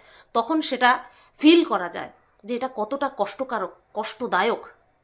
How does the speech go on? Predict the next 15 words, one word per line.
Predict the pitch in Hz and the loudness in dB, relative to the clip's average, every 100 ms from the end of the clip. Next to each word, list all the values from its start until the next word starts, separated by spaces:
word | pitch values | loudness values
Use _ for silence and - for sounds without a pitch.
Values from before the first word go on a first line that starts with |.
| _ | _
কতটা | 202 - - 302 285 262 240 | -10 -10 -6 -4 -2 -2 -2
কষ্টকর | 208 - 262 262 277 | -6 -4 -4 0 0
বা | 302 226 - | 0 -10 -8
কষ্টদায়ক, | 202 - 208 175 - - - - | -10 -10 -12 -12 -12 -16 -20 -20
কতখানি। | - 101 - _ _ _ _ _ _ _ - _ _ _ _ _ _ _ _ _ _ _ _ _ _ _ 226 | -20 -20 -20 _ _ _ _ _ _ _ -20 _ _ _ _ _ _ _ _ _ _ _ _ _ _ _ -8
নিজের | 262 302 311 | -2 0 0
পরিবারকে | 247 277 294 302 285 | 0 0 2 -2 -6
ফেস | - 254 | -6 -8
করা, | - 202 180 - _ _ _ _ _ _ _ _ _ - | -6 -8 -8 -20 _ _ _ _ _ _ _ _ _ -12
নিজের | 233 262 269 277 - - _ - | -8 -2 0 0 -2 -20 _ -10
শ্বশুর | - 269 330 | -4 -2 -2
শাশুড়ির | - 285 320 311 | 0 0 0 -2
মুখের | 285 254 302 240 | -2 -2 -4 -2
দিকে | 302 311 | -4 2
তাকানো, | 214 214 269 196 | 2 4 2 0